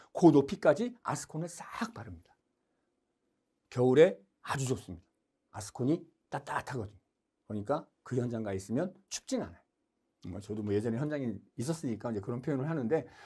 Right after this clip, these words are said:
어쨌든 답사를 하고 중심선을 하고 종횡단을 간다. 그럼 마지막은 이제 공사 측량 들어가겠죠. 예, 이런 형태로 여러분들이 찾아낸다라고 하는 것을 강조하는 부분이에요.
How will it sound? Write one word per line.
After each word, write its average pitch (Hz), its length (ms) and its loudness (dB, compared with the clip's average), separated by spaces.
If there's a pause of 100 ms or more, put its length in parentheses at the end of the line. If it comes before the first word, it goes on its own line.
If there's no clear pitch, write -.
어쨌든 190 600 6 (220)
답사를 220 540 8
하고 208 560 8 (140)
중심선을 208 580 6
하고 294 640 8
종횡단을 185 520 6
간다. 120 500 -4 (300)
그럼 427 160 6
마지막은 233 480 8
이제 156 100 2
공사 151 220 2
측량 170 240 -4
들어가겠죠. 95 500 -10 (800)
예, - 80 -12
이런 101 160 0
형태로 131 380 -2
여러분들이 107 500 0 (140)
찾아낸다라고 107 760 -4
하는 104 140 -8
것을 202 440 2 (1400)
강조하는 117 500 -2
부분이에요. 135 680 0